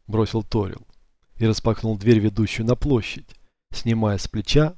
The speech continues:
маленький арбалет. «Держите его крепче!» приказал он воинам, заряжая арбалет с короткой тяжёлой стрелой. Маг застонал, приходя в себя. Воины заломили ему руки за спину,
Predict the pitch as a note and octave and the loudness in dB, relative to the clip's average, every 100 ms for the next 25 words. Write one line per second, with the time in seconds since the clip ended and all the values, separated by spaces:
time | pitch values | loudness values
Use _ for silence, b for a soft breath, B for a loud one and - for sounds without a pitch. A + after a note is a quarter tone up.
0 | - G#2 G2+ F#2+ G2+ G#2 G2+ B2+ B2+ A2 | -4 0 0 -2 0 0 4 4 2 -2
1 | - - - _ _ _ _ - G2+ A2 | -10 -20 -20 _ _ _ _ -18 -4 -2
2 | G#2 G#2+ A2+ A#2 A#2+ C3+ E3+ D3+ - - | 0 0 0 2 0 2 4 4 2 -12
3 | - - _ - A2 A#2 G#2 G#2 G#2 A#2 | -14 -20 _ -6 -2 2 2 2 0 -2
4 | A#2 G2 - - - _ _ b b b | -2 -2 -8 -18 -20 _ _ b b b
5 | G2+ A2+ G#2+ A2+ A2 G#2+ G2+ G#2+ G2 - | 2 4 6 8 8 6 4 4 2 0
6 | A2 G#2 - - G#2+ G#2+ G2+ - B2+ B2 | -2 -2 -2 -4 -2 0 -2 0 2 2
7 | G2+ - _ _ _ _ _ _ - G#2 | 0 -8 _ _ _ _ _ _ -14 -8
8 | G#2 G2+ G2 G2 - - A2 D3+ D#3+ - | -4 -2 -4 -6 -6 -2 2 2 2 -2
9 | - G2+ G2+ - G#2 G2+ - - _ _ | -8 -8 -8 -10 -10 -10 -10 -16 _ _
10 | _ _ _ _ _ - G2+ C#3 F3+ D#3 | _ _ _ _ _ -8 2 4 4 4
11 | A2 A2 A2 C3+ D#3+ C#3+ A2+ A2 G#2+ B2+ | 4 4 4 4 4 4 2 0 0 2
12 | D3 D3 - - G#2 - F#2+ | 4 4 2 -8 -12 -14 -18